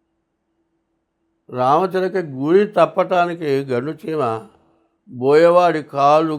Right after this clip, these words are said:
కొరికి రామచిలకను రక్షించండి. చూడండి, రామచిలకకి గండు చీమకి అవినాభావ సంబంధం ఏందో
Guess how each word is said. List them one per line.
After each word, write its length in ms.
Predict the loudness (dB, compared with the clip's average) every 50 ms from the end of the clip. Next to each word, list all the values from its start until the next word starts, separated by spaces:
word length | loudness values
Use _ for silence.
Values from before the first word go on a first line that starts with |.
| -10 -8
కొరికి 480 | -4 -4 -2 0 -2 -2 0 0 0 0 0 -2 -8 -16 _ _ _ _ _ _ _ _ _ _ _ _ _ _ _ _
రామచిలకను 760 | -6 -2 0 0 0 0 -2 -4 -8 -10 -10 -8 -8 -8 -8 -8 -12
రక్షించండి. 600 | -12 _ -18 -18 -18 -16 -16 -18 -16 -16 -18 -18 _ _ _ _ _ _ _ _ _ _ _ _ _ _ _ _ _
చూడండి, 320 | -6 -4 -4 -2 -2 -2 -4 -2 -2
రామచిలకకి 840 | 0 0 0 0 -2 -4 -8 -8 -8 -8 -8 -10 -12 -8 -4 -4 -4 -4 -4 -10 _ _ _ _ _ _ _ _ _ _ _ _ _ _ _ _ _ -12
గండు 360 | -6 -2 0 0 0 0 -2
చీమకి 500 | -4 -2 0 0 2 2 0 0 0 0 2
అవినాభావ 580 | 2 2 0 0 2 2 2 2 2 0 0 0
సంబంధం 480 | -4 -6 -6 -6 -6 -6 -4 -4 -4
ఏందో 220 | -4 -6 -6 -8